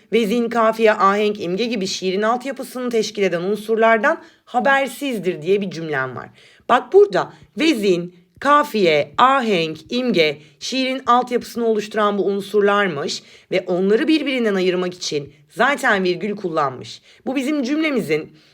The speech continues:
herhangi bir ögesinde yer alacak olan durumlar aslında. Aynı zamanda şimdi bundan sonra ne yapıyorum ben? Özneyi de ayırmak istiyorum. Ancak artık burada özneyi ayırmak için virgül kullanamam.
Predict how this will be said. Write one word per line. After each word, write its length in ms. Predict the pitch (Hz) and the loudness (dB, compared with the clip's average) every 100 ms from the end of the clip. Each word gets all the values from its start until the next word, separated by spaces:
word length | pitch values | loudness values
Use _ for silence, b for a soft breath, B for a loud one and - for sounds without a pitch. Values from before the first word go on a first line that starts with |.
| b | b
herhangi 560 | 240 262 285 320 294 - | 0 2 2 2 0 -4
bir 160 | 220 | 0
ögesinde 480 | 240 208 214 - 185 | 0 0 -4 -2 0
yer 160 | 180 214 | 2 2
alacak 380 | 220 196 208 | 0 0 -2
olan 300 | 214 226 254 | 0 0 0
durumlar 300 | 196 185 175 | 0 0 -2
aslında. 520 | 135 131 - 127 117 110 - b b - | -4 -6 -10 -12 -10 -12 -20 b b 0
Aynı 320 | 240 320 349 | 2 2 4
zamanda 380 | 359 339 320 302 | 4 4 2 0
şimdi 280 | 294 285 | -2 -2
bundan 320 | 233 254 294 320 | -2 0 0 0
sonra 260 | 311 320 | 0 0
ne 140 | 302 262 | 0 2
yapıyorum 640 | 311 359 294 240 175 156 | 0 0 0 0 0 0
ben? 240 | 151 277 427 B B B B | 0 0 -2 B B B B
Özneyi 680 | 220 240 208 302 320 349 240 | 4 4 0 0 2 2 4
de 160 | 254 | 0
ayırmak 480 | 196 196 160 156 151 | 2 0 0 -4 -8
istiyorum. 560 | - - 151 135 123 - b b | -12 -10 -4 -4 -4 -14 b b
Ancak 540 | 302 392 349 196 165 - b b | 4 4 6 4 2 -4 b b
artık 400 | 226 285 320 262 | 2 2 -2 -4
burada 260 | 311 330 | -2 0
özneyi 340 | 302 233 302 330 | -2 -4 -2 -2
ayırmak 400 | 285 294 302 - | -2 -2 -6 -6
için 280 | - 226 | -6 -4
virgül 340 | 220 247 262 269 | -4 -4 -6 -6
kullanamam. 640 | 220 214 262 320 214 226 | -4 0 0 2 0 0